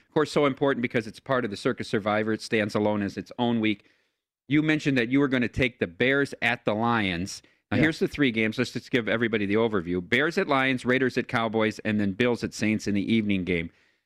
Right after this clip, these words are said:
Speaker 1: How much are the Bears favored by in Detroit?
Speaker 2: Uh, three.
Speaker 1: Four and a half.
Speaker 2: Wow. Was not expecting to be that high.
Speaker 1: Pretty strong. The Lions, I mean, when you look at these lines, the Lions are not thought of very well. And I'm not sure if it's Dan Campbell, his, his <laughs> kind of press conference to open,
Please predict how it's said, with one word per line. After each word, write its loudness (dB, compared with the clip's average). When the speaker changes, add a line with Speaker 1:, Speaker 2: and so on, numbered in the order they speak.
Speaker 1:
How 2
much -2
are 2
the -2
Bears 0
favored 0
by 0
in -2
Detroit? -8
Speaker 2:
Uh, 2
three. 0
Speaker 1:
Four 2
and 2
a 0
half. -4
Speaker 2:
Wow. -4
Was -4
not 0
expecting -10
to -10
be -14
that -12
high. -20
Speaker 1:
Pretty 0
strong. -6
The 2
Lions, -2
I -4
mean, 2
when 4
you 2
look 0
at -8
these -2
lines, 0
the -2
Lions 0
are 0
not -4
thought 0
of -10
very -8
well. -14
And 2
I'm 0
not 0
sure 2
if -2
it's -6
Dan 0
Campbell, 0
his, -6
his -8
<laughs> -20
kind -2
of -6
press 0
conference -2
to -2
open, 2